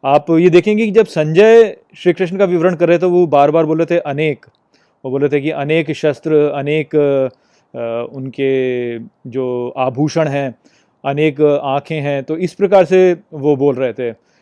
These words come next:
किंतु यहाँ पर जब आप देखेंगे कि अर्जुन क्या बोलते हैं, तो अर्जुन यहाँ पर जिस शब्द का उपयोग करेंगे वो है अनंत। तो यहाँ पे आपको संजय और अर्जुन के बीच में जो अंतर दिखेगा वो अनेक और अनंत का अंतर दिखेगा। तो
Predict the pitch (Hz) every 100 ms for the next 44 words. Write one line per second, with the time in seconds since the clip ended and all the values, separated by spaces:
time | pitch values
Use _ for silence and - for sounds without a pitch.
0 | _ 170 165 202 175 180 208 214 214 175
1 | 180 208 214 202 147 139 208 196 165 143
2 | 127 135 156 147 139 190 175 165 185 190
3 | 196 202 - 151 139 151 156 - 156 135
4 | 147 151 139 185 143 147 208 135 131 143
5 | 110 113 _ _ _ _ _ _ 143 160
6 | 165 185 226 226 165 160 214 185 196 -
7 | - 156 151 175 208 214 175 175 180 185
8 | 190 147 143 175 185 175 165 175 185 165
9 | 139 156 151 151 160 175 233 - 143 180
10 | 190 202 185 143 147 156 151 135 120 120
11 | 110 120 117 117 _ _ _ _ _ _
12 | 135 139 143 143 143 135 135